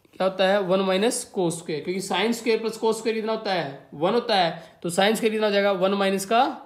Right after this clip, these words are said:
cos square। तो sin square की जगह ये वैल्यू रखनी है, वन माइनस का cos square। आइडेंटिटी कौन सी है हमारी? sin square plus cos square कितना होता है? वन। पहले वाली आइडेंटिटी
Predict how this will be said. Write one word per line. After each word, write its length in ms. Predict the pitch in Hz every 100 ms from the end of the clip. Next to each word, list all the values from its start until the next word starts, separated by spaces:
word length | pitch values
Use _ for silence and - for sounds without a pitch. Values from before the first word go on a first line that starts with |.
| -
cos 200 | 180 170
square। 220 | - 156 135 - - -
तो 80 | 170
sin 280 | 190 208 226
square 180 | 220
की 60 | 208
जगह 380 | 202 208 214 - -
ये 120 | 170 190
वैल्यू 200 | 190 185
रखनी 140 | 170
है, 60 | 170
वन 160 | 170
माइनस 260 | 190 185 175
का 160 | 220 254 277 -
cos 220 | 185 170
square। 240 | - 147 139 - - -
आइडेंटिटी 280 | 156 180 202
कौन 140 | 208 202
सी 160 | 226
है 60 | 220
हमारी? 260 | 208 208 262 - - - -
sin 340 | 190 185 208
square 240 | - 208 208
plus 160 | 208 -
cos 180 | 208 208
square 160 | 220 208
कितना 180 | 208
होता 180 | 214 214
है? 340 | 208 277 - -
वन। 240 | 151 165 143 -
पहले 160 | 175 180
वाली 160 | 196 190
आइडेंटिटी 440 | 180 175 160